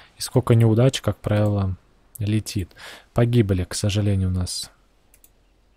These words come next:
люди хорошие на. Так, здесь морское дело.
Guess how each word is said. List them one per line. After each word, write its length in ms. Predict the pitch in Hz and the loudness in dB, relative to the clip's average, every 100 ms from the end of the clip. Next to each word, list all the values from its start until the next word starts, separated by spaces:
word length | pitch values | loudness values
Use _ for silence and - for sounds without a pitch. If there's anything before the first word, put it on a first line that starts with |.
| _ - | _ -6
люди 360 | 110 165 131 | 0 2 2
хорошие 680 | - 113 110 101 - 92 82 - - - - _ - | 2 2 2 0 -4 -8 -8 -12 -20 -20 -20 _ -6
на. 600 | 101 101 98 92 87 - _ _ _ - | -2 2 2 0 -4 -10 _ _ _ -8
Так, 240 | 104 90 | -4 -4
здесь 220 | 90 - | -6 -8
морское 420 | 95 90 - 104 98 | -8 -12 -10 -8 -8
дело. 520 | 92 90 90 85 | -10 -10 -10 -12